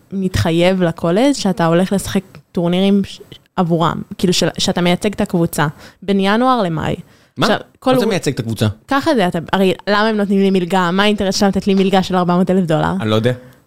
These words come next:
Speaker 1: האינטרס שלהם ששחק בשב-, שאני אשחק בשבילם,
Speaker 2: מה,
Speaker 1: שאני
Speaker 2: לא,
Speaker 1: אהיה
Speaker 2: אני לא, תקחי אותי שלב אחד אחורה. מה
Speaker 1: כן.
Speaker 2: זה אומר ה-, הקבוצה שלהם?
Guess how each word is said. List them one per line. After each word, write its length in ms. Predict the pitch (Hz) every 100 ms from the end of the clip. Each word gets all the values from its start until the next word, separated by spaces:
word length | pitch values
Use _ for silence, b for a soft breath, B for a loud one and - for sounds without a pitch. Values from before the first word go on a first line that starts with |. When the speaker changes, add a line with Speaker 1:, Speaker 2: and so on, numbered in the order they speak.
| _ -
Speaker 1:
האינטרס 300 | 185 190 269
שלהם 180 | 359
ששחק 400 | 208 180 185 185 294
בשב-, 240 | 302 - 175
שאני 220 | 185 165
אשחק 340 | - - 359
בשבילם, 300 | 381 190 165
Speaker 2:
מה, 60 | 175
Speaker 1:
שאני 280 | 131 185 -
Speaker 2:
לא, 40 |
Speaker 1:
אהיה 100 | 175
Speaker 2:
אני 140 | 117
לא, 60 | 120
תקחי 340 | - - -
אותי 160 | 147 147
שלב 240 | 143 135
אחד 180 | 135 139
אחורה. 220 | 135 156 123 -
מה 140 | 117
Speaker 1:
כן. 140 | 123 190
Speaker 2:
זה 60 | 147
אומר 240 | 143 139
ה-, 220 | 139 -
הקבוצה 400 | 120 - 113 131
שלהם? 340 | 120 123 117